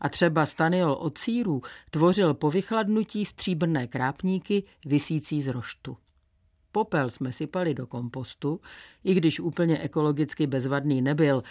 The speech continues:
Pálili jsme tam například i pytlíky od mléka. Vzpomínáte na ně? Mnohem horší popel jsme ale vybírali z kotle ústředního topení, stojícího na chodbě.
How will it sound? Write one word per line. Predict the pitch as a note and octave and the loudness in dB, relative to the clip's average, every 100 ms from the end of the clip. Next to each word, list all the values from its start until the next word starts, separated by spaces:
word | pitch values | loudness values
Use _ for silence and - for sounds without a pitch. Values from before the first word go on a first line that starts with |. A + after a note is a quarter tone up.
| - _ - | -16 _ -4
Pálili | B2+ B2+ C3+ C3+ | -2 0 0 0
jsme | - C#3+ | 0 -2
tam | C#3+ B2 | -2 -4
například | B2 A#2+ - B2+ C#3 B2+ | -4 -8 -8 -4 -4 -4
i | D#3+ | -8
pytlíky | D3 C3 C3 C3 D3 - | -4 -4 -4 -4 -2 -2
od | F3+ | 0
mléka. | F#3+ F3+ C3+ - A#2 | 0 0 -2 -6 -12
Vzpomínáte | - - A#2+ D3+ F#3+ G3 G#3+ G#3 | -12 -8 -4 -2 -2 -4 -4 -4
na | G3 | -2
ně? | F3+ D#3+ D#3+ _ _ _ _ _ _ - - - D3+ | -2 -4 -6 _ _ _ _ _ _ -20 -20 -8 0
Mnohem | E3+ G3 D#3+ | 4 4 4
horší | C#3+ D3 - G#3 | 4 2 -2 -2
popel | F#3+ F3+ E3+ E3 D#3+ E3+ - _ | -2 0 0 2 0 -4 -14 _
jsme | - F3 D#3 | 0 2 2
ale | F#3 D#3+ | 2 2
vybírali | C#3+ D#3 F3 E3+ F3 C#3 | 2 2 2 2 2 0
z | - | -2
kotle | C#3+ C#3+ D#3+ | -4 -2 -2
ústředního | D3+ C#3 - D3 C#3+ C3+ B2+ | -4 -8 -4 -2 0 0 -2
topení, | B2 A#2 D3 D3+ D#3 D3+ - - | -6 -4 0 2 0 -2 -10 -16
stojícího | - D3 C#3+ C#3 C#3+ C3+ | 0 2 4 2 0 0
na | B2 A#2+ | -2 -4
chodbě. | B2+ A#2+ A#2 A#2 | -6 -8 -6 -8